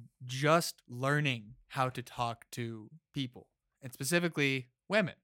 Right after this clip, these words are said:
who I found attractive. I could, I had a lot, I've always had friends who are girls. I, because having my sister be older than me in the way that she is, three years older, and I used to be able to talk to her friends, which then makes it easier to talk to girls my age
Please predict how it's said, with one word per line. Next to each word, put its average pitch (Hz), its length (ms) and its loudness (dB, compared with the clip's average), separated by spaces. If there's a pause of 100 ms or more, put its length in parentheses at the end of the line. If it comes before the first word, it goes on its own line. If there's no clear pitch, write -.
who 131 160 0
I 127 140 2
found 127 360 -2 (120)
attractive. 208 420 2 (200)
I 180 80 8
could, 226 180 0
I 202 120 8
had 214 220 6
a 240 60 4
lot, 190 180 4
I've 185 180 6
always 202 300 0
had 170 460 0
friends 156 340 0
who 143 80 -4
are 127 100 -2
girls. 117 380 -10
I, 131 160 -8
because 135 400 -2 (440)
having 170 420 4
my 143 140 0
sister 165 640 0 (560)
be 135 340 2
older 170 240 4
than 170 140 2
me 151 200 2
in 135 60 0
the 131 80 -4
way 135 160 -2
that 127 100 -6
she 123 260 -6
is, 127 360 -6 (640)
three 147 140 0
years 143 200 0
older, 135 440 -2 (120)
and 123 500 0 (680)
I 147 140 4
used 160 240 2
to 165 60 -2
be 147 100 2
able 131 120 0
to 139 60 -6
talk 123 220 -2
to 127 60 -12
her 202 220 0
friends, 175 460 2
which 143 180 -6
then 143 120 0
makes 131 220 -2
it 135 60 -6
easier 139 260 0
to 120 60 -10
talk 127 160 0
to 127 60 -8
girls 117 220 -6
my 156 200 4
age 147 500 2